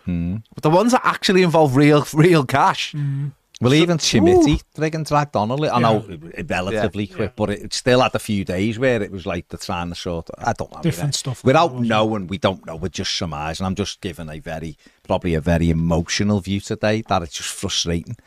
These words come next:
Speaker 3: Yeah, it
Speaker 1: It's
Speaker 3: is.
Speaker 1: so frustrating. And if Everton, the, we just, the M S P stuff, nothing, I'm told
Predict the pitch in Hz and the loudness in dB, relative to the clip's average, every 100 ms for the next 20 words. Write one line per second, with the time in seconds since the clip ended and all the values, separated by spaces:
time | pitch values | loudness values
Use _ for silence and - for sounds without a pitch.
0 | _ 220 170 143 151 160 - 117 113 - | _ 0 2 4 4 2 2 4 4 2
1 | 117 - - 101 101 120 131 143 147 160 | 0 0 2 2 2 0 2 2 2 0
2 | 175 156 _ _ _ _ _ _ _ _ | -4 -8 _ _ _ _ _ _ _ _
3 | 107 - _ _ _ - 135 147 139 135 | -12 -12 _ _ _ 0 2 4 2 2
4 | 170 - - _ 147 175 208 208 - 156 | 0 -2 -16 _ 2 4 4 0 2 0
5 | 147 - 143 - 110 117 135 - 151 113 | 2 2 2 2 0 2 2 0 -2 -2
6 | 110 - 123 139 120 76 | -4 0 4 4 4 0